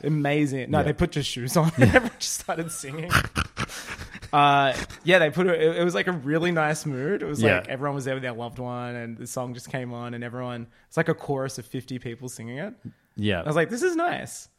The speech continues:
Speaker 1: Then I went home. As you, I know you got video footage. Mister Brightside was the first song I heard of the year in a car on the radio.
Speaker 2: That's amazing.
Speaker 1: Drove to McDonald's,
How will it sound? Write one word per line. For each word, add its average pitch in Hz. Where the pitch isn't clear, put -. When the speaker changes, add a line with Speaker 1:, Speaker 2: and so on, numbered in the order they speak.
Speaker 1:
Then 147
I 156
went 151
home. 143
As 135
you, 127
I 135
know 131
you 131
got 127
video 123
footage. 127
Mister 135
Brightside 123
was 123
the 123
first 127
song 127
I 127
heard 123
of 117
the 135
year 127
in 127
a 123
car 139
on 147
the 123
radio. 120
Speaker 2:
That's -
amazing. 90
Speaker 1:
Drove 147
to 156
McDonald's, 143